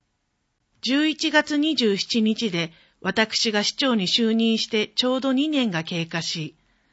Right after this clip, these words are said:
任期の折り返しを迎えることとなります。至らない点も多く、日々反省することが多いのですが、小金井市がさらに魅力ある街になるため、山積する課題と向き合い、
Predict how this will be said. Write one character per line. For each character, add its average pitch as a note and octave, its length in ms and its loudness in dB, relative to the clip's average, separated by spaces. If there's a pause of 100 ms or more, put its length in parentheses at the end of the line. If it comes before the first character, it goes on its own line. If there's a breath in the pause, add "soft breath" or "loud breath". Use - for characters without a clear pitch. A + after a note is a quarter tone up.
(100)
任 C#4 240 4
期 G#3+ 160 -4
の F3 120 0
折 F#3 140 0
り G#3+ 40 -4
返 A#3+ 220 4
し A#3 140 0
を G#3+ 160 2
迎 G#3+ 280 0
え A3 60 0
る A3+ 100 -2
こ A#3 120 -4
と A#3+ 120 -2
と A3 120 -4
な F3 120 -2
り E3+ 120 -4
ま E3+ 160 -4
す。 - 220 -18 (1200)
至 B3+ 240 2
ら C4 120 6
な C4 160 4
い C4 80 0
点 C4 260 2
も B3+ 240 2
多 B3+ 60 0
く、 F3+ 340 -4
日 - 220 -6
々 A3 140 0
反 A#3 240 0
省 B3+ 220 0
す B3 140 -8
る B3+ 80 -4
こ B3+ 140 -2
と B3 140 -2
が F#3 180 0
多 A#3+ 180 2
い A#3 80 0
の G3 120 -2
で E3 100 -2
す E3 140 -8
が、 D#3+ 220 -4 (340)
小 B3 140 0
金 C4 280 6
井 C4 80 2
市 A3 160 0
が F#3 200 2
さ - 140 -4
ら C4 120 2
に G3+ 140 0
魅 F#3 120 -2
力 A#3+ 340 2
あ B3+ 80 6
る A3+ 80 0
街 F#3+ 320 -2
に G#3+ 140 0
な F#3+ 140 0
る G#3+ 120 -2
た F#3 140 -4
め、 F3+ 200 -4 (440)
山 C4 320 2
積 - 260 -8
す C4 140 -6
る B3 120 -2
課 A3+ 140 -2
題 A#3 240 4
と A#3 120 2
向 A3 140 2
き B3 220 -2
合 B3+ 120 2
い、 - 180 -6